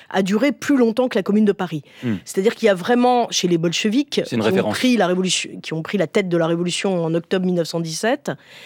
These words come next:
Speaker 1: il y a vraiment, euh, l'idée qu'ils sont dans la filiation du mouvement ouvrier qui, euh, a eu ses heures de gloire, euh, en France, euh, depuis la Révolution française. Et d'ailleurs, les bolcheviks achèteront toutes les archives,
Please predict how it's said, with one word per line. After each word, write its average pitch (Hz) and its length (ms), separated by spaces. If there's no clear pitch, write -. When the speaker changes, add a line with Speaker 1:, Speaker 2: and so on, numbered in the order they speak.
Speaker 1:
il 180 60
y 185 40
a 180 40
vraiment, 240 580
euh, 185 280
l'idée 196 340
qu'ils 214 520
sont 262 220
dans 202 140
la 175 100
filiation 214 760
du 240 140
mouvement 226 360
ouvrier 202 560
qui, 220 440
euh, 170 600
a 170 280
eu 208 120
ses 196 240
heures 202 80
de 190 80
gloire, 185 560
euh, 156 240
en 175 100
France, - 560
euh, 151 760
depuis 175 340
la 185 60
Révolution 165 320
française. 277 420
Et 254 80
d'ailleurs, 294 340
les 247 60
bolcheviks 196 500
achèteront 240 560
toutes 349 160
les 196 160
archives, 185 540